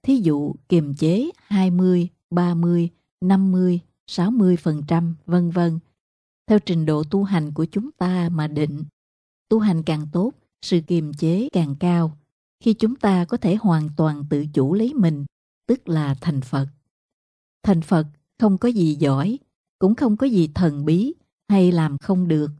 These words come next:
bởi vì chúng ta đều có âm dương. Không cần phải ra ngoài mua mới có thể dùng. Bên trong của chúng ta có tất cả, có âm, có dương.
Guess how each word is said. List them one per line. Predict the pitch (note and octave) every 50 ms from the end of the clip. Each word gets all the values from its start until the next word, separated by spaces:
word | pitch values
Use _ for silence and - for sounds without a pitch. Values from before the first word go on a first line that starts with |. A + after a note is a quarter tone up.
| _ _ _ _ _ _ _ _ _ -
bởi | F#3+ A#3 B3
vì | A3 F3
chúng | E3 - G#3+ A3 D4
ta | - - G3+ G3+ G3 G3 F#3+
đều | F3 E3 D#3+ D3+
có | D3 - F#3 A3 - -
âm | F#3 F#3 F3+ F3+
dương. | F3 F3 F#3+ G3 F#3 F3 E3+ - _ _ _ _ _ _ _ _ _ _ _ _ _ _ _ _ _ -
Không | A3+ A3 G#3+
cần | - F#3 E3 D#3+ D#3 D3+
phải | D3+ F#3+ G3+
ra | G#3 - G#3+ G#3
ngoài | G3 F#3 E3+ D#3+ D#3+ D#3 D3
mua | D3+ E3+ F3+ F#3+ F#3+ F#3 F3+ _ -
mới | - E3+ F#3+ A#3
có | A#3+ - B3 B3+
thể | - - F3 D3+
dùng. | F3+ F#3 F3+ D#3+ D3+ D3+ C#3 C#3+ - _ _ _ _ _ _ _ -
Bên | G#3 G#3+ G#3 G#3
trong | - G#3+ G3 F#3 F#3 F#3
của | - E3+
chúng | E3 - G3 G#3+ B3+
ta | - - F#3 F3+ F3 E3+ E3 D#3+ -
có | - E3+ A3 - -
tất | C#4+ D4+ _ _
cả, | - D#3 D3 C#3+ C#3 F#3 A#3+ - _ _ _ _ _ _ _ _
có | - G#3 B3+
âm, | - - G#3+ G#3 G3 G3 G3+ F#3+ _ _ _ -
có | - A3+
dương. | A3+ G3+ F3+ F#3+ F#3+ F#3 F3+